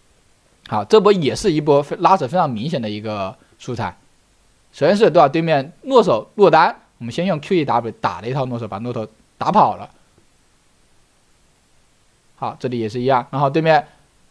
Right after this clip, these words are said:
做了个眼，我们女警把眼排掉了之后，看正面，你看我们正面打得这么急，但我皎月没有动，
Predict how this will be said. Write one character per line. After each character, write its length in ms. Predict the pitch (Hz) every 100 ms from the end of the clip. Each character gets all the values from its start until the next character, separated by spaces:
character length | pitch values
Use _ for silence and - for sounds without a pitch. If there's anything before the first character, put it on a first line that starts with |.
| _ -
做 120 | 196
了 80 | 180
个 80 |
眼， 260 | 190 139 101 -
我 60 |
们 80 | 127
女 60 | 143
警 140 | 151
把 120 | 120
眼 160 | 127 120
排 160 | 113 117
掉 140 | 165
了 60 | 147
之 60 |
后， 320 | 180 170 - _ _ _
看 240 | - 113 104 _ _ _ _ _ _
正 180 | - 269
面， 240 | 208 143
你 60 | 123
看 180 | 147 139 -
我 60 |
们 80 | 151
正 140 | 220
面 100 | 233
打 160 | 196 175
得 80 | 123
这 140 | -
么 120 | 285
急， 240 | 131 101 - _ _ _ _ _ _ _ _ _ _ _
但 140 | 143
我 80 | 127
皎 160 | 131 110
月 80 | 110
没 140 | 107
有 80 | 110
动， 180 | 123